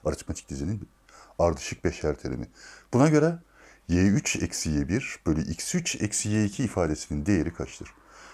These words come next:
Aritmetik dizinin özelliği neydi? Ardışık terimler arasındaki farklar hep aynı. E, aynı miktarda artarak gidiyor veya azalarak gidiyor.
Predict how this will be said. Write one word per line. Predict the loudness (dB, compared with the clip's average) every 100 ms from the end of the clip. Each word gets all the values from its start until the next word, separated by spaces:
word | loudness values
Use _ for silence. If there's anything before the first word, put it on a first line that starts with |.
| 0
Aritmetik | 2 4 0 0
dizinin | 0 4 4
özelliği | 4 4 2 2
neydi? | 2 2 -2 -6 -12 0
Ardışık | 2 2 0 -4 -6 -8 -2
terimler | 0 2 2
arasındaki | 2 2 0 -6 -6
farklar | 0 0 2 -2 0
hep | -2 -2 0
aynı. | 0 0 -6 -12 -20 -20 -20 _ -2
E, | 0 4
aynı | 4 4 0
miktarda | -4 -4 -2 0 0 -2 _ _ -2
artarak | -2 0 -2 -4 -6
gidiyor | -10 -8 -8 _ -20 -20 -16 -2
veya | 0 2
azalarak | 0 0 2 2 2 -2 -6
gidiyor. | -8 -8